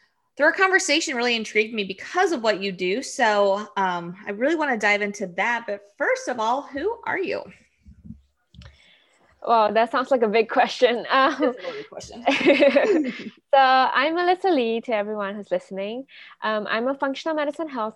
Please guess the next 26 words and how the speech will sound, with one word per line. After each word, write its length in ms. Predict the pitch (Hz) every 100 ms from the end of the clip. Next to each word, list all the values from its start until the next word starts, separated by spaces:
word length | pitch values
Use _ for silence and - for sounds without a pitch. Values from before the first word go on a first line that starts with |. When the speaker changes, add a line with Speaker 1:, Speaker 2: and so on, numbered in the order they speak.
| -
Speaker 2:
coach. 400 | 214 202 202 -
So 360 | - 220 202 202
I 140 | 208
work 320 | 214 226 254 - - _
predominantly 680 | 254 269 269 302 294 294 302
with 180 | 269 220
women 360 | 214 208 208
who 120 | 220
have 160 | 214 196
P 160 | - 233
C 160 | 254
O 60 | 196
S 240 | 180 226 -
because 300 | 214 - 190
I 120 | - 202
have 200 | 185 -
P 140 | 220
C 140 | -
O 60 | 190
S 200 | 185 -
myself. 500 | 175 190 277 269 277 _ _ - - - _
Um, 600 | - 220 208 196 196 185 -
you 140 | - 208
know, 240 | 190 185 -
and, 460 | 196 190 190 185 -
um, 460 | 196 190 185 185 180